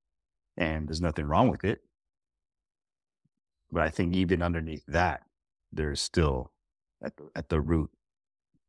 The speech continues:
there is this, this loving voice inside that says, "You are more than what you were told. You are more than what you think. And it's time to go out there and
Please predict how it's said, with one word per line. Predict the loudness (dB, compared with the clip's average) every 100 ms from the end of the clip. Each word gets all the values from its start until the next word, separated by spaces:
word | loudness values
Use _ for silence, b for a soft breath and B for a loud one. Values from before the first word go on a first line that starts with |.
| _ -4
there | 0 2
is | 2 0 -2
this, | -6 -6 -14 _ -8
this | -4
loving | 0 2 4 2 0 -2 -8 _ _ _ _ _ _ _ _ _ _ _ _ _
voice | -6 0 2 4 0 -4 -10 -16 _
inside | -10 -6 -2 -2 -2
that | -6 -6
says, | -2 -2 -4 -10 -16 _ -4
"You | 0 0
are | 0
more | 0 2 2 0 -4 _ _ _ _ _ _ -8
than | -4
what | -4 -2
you | -2
were | -2
told. | 2 4 6 4 0 _ b _ -8
You | -4
are | -2
more | 0 0 0
than | 0 -4
what | -6 -10
you |
think. | -8 -2 -2 -2 -6 _ _ _ _ _ _ _ _ _ -6
And | -4 -2 -4 -6 -12 _ _ -14
it's | -12
time | -4 0 0
to | 0
go | -2 2
out | 2 2
there | 2 0 0 -4 -12 _ _ _
and | -8 -6 -6 -6 -8